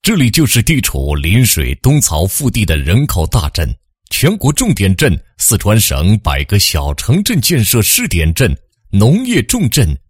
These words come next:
丰和镇。这个幅员七十七平方公里的广袤土地，辖二十一个村、四个居委会，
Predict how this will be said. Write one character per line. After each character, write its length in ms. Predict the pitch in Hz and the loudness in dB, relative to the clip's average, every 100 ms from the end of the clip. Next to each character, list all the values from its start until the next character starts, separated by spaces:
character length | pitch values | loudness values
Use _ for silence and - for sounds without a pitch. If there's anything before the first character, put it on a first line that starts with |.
| _ | _
丰 460 | - - 180 196 190 | -6 0 2 2 0
和 280 | - 69 73 | -2 -4 -2
镇。 220 | - 76 - _ _ _ _ _ | 0 0 -4 _ _ _ _ _
这 180 | 123 120 | 0 2
个 100 | 101 | 2
幅 240 | - 82 | 0 -2
员 360 | 80 73 76 92 | 0 0 2 2
七 200 | - 123 | 2 2
十 160 | - | 0
七 200 | 87 110 | -2 0
平 240 | 113 82 101 | 0 0 0
方 240 | 104 104 | 2 2
公 180 | 110 123 | 2 2
里 100 | 87 | 2
的 120 | 95 | 0
广 340 | - 80 76 98 | 0 -2 2 2
袤 180 | 127 78 | 2 0
土 240 | - 69 | -4 -6
地， 260 | 76 85 65 _ _ _ - | -4 -4 -4 _ _ _ -6
辖 240 | - 95 - - | 0 0 0 0
二 140 | 180 | 0
十 180 | 113 87 | 0 0
一 160 | 107 190 | 0 0
个 140 | 101 | -2
村、 360 | - 117 135 127 - _ - | 0 0 0 0 -8 _ -4
四 240 | - 254 | -2 0
个 100 | - | -2
居 200 | - 220 | 0 0
委 200 | 82 65 | 0 -4
会， 300 | - 117 - | 0 0 0